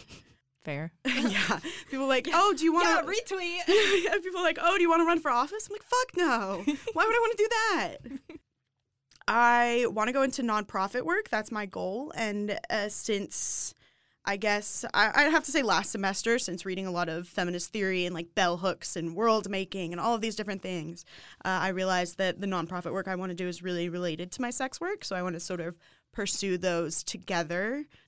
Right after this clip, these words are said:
Speaker 2: and do, you know, work, work with issues that are related to sex work or just related to some of the, um, violences, stigmas, and issues that are tangentially related.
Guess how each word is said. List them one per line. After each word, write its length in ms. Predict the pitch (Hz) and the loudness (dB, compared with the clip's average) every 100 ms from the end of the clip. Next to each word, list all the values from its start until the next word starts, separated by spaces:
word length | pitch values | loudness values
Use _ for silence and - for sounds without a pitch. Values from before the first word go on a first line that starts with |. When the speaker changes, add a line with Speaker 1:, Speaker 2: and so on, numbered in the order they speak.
| _ | _
Speaker 2:
and 220 | 196 185 | -6 -4
do, 560 | 175 185 180 175 170 - _ _ | -4 -4 -2 -2 -6 -8 _ _
you 120 | 214 254 | -4 0
know, 140 | 190 | 0
work, 280 | 175 196 - | 0 -2 0
work 180 | 208 208 | -2 -2
with 120 | - | -4
issues 260 | 196 202 | -4 -6
that 100 | 180 | -6
are 80 | 190 | -4
related 400 | 180 185 180 175 | -4 -2 -4 -6
to 80 | 202 | -10
sex 380 | 180 185 190 - | -4 -4 -4 -4
work 240 | 180 170 - | -4 -4 -4
or 300 | 180 185 175 | -2 -2 -4
just 400 | - 190 - 196 | -4 -4 -4 -6
related 560 | 190 185 180 180 180 | -6 -2 -2 -2 -6
to 420 | - 190 170 170 160 | -6 -4 -2 -4 -4
some 260 | - 180 | -4 -2
of 200 | 175 175 | -4 -6
the, 400 | 180 180 175 170 - - - _ - | -8 -8 -6 -8 -12 -20 -20 _ -6
um, 440 | 175 170 160 - | -2 -2 -2 -6
violences, 640 | 185 190 180 180 185 180 180 | 2 2 4 0 -4 -4 -4
stigmas, 500 | - 185 185 180 175 | -2 -2 -2 -2 -2
and 100 | 175 | -4
issues 600 | - 175 185 180 180 180 | -2 -4 -4 -4 -6 -6
that 240 | 165 160 | -4 -2
are 180 | - 160 | -2 -4
tangentially 600 | 170 220 220 233 240 285 | -2 -2 -2 -2 -2 -4
related. 440 | 294 294 294 294 | -2 -4 -4 -6